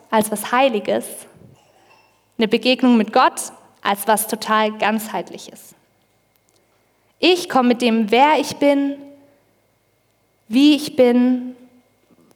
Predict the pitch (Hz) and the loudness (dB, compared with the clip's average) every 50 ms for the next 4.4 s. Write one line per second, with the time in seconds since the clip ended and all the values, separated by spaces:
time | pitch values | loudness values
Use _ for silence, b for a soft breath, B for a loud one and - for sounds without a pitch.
0 | _ _ - 214 - 240 240 262 254 - 233 - - 226 226 240 247 - - - | _ _ -16 -4 -2 0 0 0 -2 -6 -10 -8 -2 0 2 0 0 -2 -6 -8
1 | - 240 233 240 226 226 - - 226 - 208 208 208 - 208 208 233 190 214 - | -2 0 2 2 0 0 -2 -6 0 0 0 0 0 -4 -8 -8 -6 -12 -12 -10
2 | - 180 - 208 202 - - _ b b b b b b b - - 220 214 - | -12 -10 -10 -10 -12 -14 -16 _ b b b b b b b -6 -6 -6 -2 2
3 | 233 240 262 247 - - - - - _ _ _ _ _ _ - - 175 - 208 | 2 2 2 0 -4 -16 -16 -18 -20 _ _ _ _ _ _ -14 -14 -8 -8 -8
4 | 196 208 - - - - - - | -8 -8 -10 -16 -16 -14 -16 -18